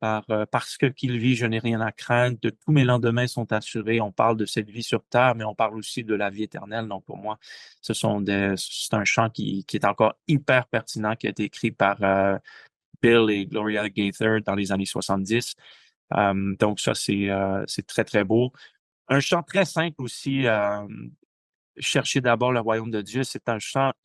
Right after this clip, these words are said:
hyper simple, mais qui, tu sais, euh, que-, quelqu'un m'a dit un jour, « Kevin,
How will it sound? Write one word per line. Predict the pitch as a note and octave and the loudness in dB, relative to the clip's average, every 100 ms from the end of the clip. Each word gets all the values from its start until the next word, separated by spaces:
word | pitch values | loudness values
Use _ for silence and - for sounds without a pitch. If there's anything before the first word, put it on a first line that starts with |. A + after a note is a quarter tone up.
| _ | _
hyper | F#3 D3 B2+ - | -2 2 0 0
simple, | - D3 D3 | -2 -2 -2
mais | A2+ | -8
qui, | - B2 A#2+ _ - - _ - | -6 -8 -8 _ -20 -20 _ -2
tu | C#3+ | 2
sais, | G3 - - | 2 2 0
euh, | C3+ - | 0 0
que-, | - - | -8 0
quelqu'un | D#3 C#3+ E3+ | 0 4 4
m'a | D#3 | 4
dit | B2 D3 | 4 4
un | C#3 | 4
jour, « | A#2 D3 C#3+ | 4 2 2
Kevin, | B2 B2+ C#3+ | 0 0 -4